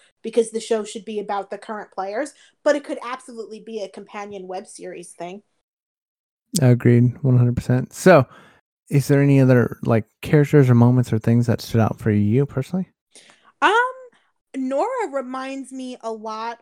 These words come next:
Speaker 1: of Danny, which could be a good, a good thing for her.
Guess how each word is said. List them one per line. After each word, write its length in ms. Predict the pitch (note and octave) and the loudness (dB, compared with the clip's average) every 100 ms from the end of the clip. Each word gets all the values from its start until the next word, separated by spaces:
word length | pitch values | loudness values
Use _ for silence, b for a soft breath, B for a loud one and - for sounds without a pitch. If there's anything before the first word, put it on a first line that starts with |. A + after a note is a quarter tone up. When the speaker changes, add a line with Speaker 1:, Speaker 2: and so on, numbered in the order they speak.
| - | -14
Speaker 1:
of 240 | A3 F3+ | -14 -14
Danny, 400 | G3+ F#3+ G3+ E4+ | -18 -16 -14 -14
which 300 | D#4 B3+ - | -12 -14 -16
could 240 | - C4 G#3+ | -18 -16 -8
be 180 | A#3+ | -4
a 60 | A3 G3 | -4 -4
good, 320 | A3+ A3+ A3 _ A3 | -6 -6 -8 _ -14
a 80 | |
good 280 | G#3+ A#3 A#3 | -10 -8 -8
thing 240 | - C4+ C4+ | -10 -14 -12
for 180 | E4 | -12
her. 240 | D#4+ E4+ | -8 -6